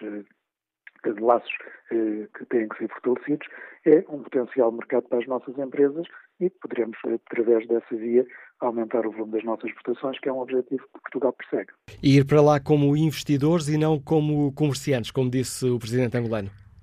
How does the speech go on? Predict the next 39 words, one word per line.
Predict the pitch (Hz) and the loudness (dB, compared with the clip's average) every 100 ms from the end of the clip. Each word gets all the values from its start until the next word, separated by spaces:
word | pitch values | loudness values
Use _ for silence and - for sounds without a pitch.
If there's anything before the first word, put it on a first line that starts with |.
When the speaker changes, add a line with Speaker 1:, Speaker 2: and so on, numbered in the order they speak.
| - - - - - | -20 -20 -20 -20 -6
Speaker 1:
Não | 320 302 269 | 2 4 8
é, | 185 139 117 | 8 6 2
obviamente, | 110 110 113 120 - | -2 -6 -8 -8 -10
aceitável | - 127 131 123 131 | -8 -4 -2 0 2
essa | 131 135 | 0 -4
afirmação | 127 139 131 135 | -8 -8 -10 -10
do | - | -8
Sr. | |
Presidente | 143 139 143 151 | -6 -2 -2 -2
angolano, | 151 165 - | -2 -2 -2
porque | - | -18
Portugal | - - 143 127 | -14 0 6 6
também, | - 127 139 120 | 4 0 0 0
na | 117 | -2
atratividade | - 127 - 131 131 113 | 0 -2 -2 0 0 0
de | |
investimento | 110 - 113 117 | -10 -14 -10 -10
estrangeiro, | - 123 120 127 135 - - - - | -8 -6 4 6 6 0 -18 -10 0
todos | 147 120 | 0 0
os | - | -6
países | 123 120 117 123 | 0 0 -2 -6
o | |
que | 127 135 | -2 4
querem | 135 147 | 6 4
é | 156 | 0
investimento | 143 - 127 131 123 | -10 -12 -8 -6 -6
sustentado | - - 131 131 143 135 135 - - _ | -12 -4 -4 0 2 2 0 -20 -20 _
e | 143 | -8
não, | 131 123 135 151 | -2 -2 0 0
eh, | 120 107 | 0 -2
enfim, | 101 117 123 | -10 -10 -6
meras | 117 110 107 | -4 -4 -6
relações | 107 110 - 107 | -6 -8 -8 -10
comerciais, | 110 - 147 214 | -12 2 4 6
embora | 190 170 | 6 4
elas | 160 - | 4 -4
tenham | 151 143 | -8 -10
que | - | -14
existir, | 131 - 139 | -18 -6 -6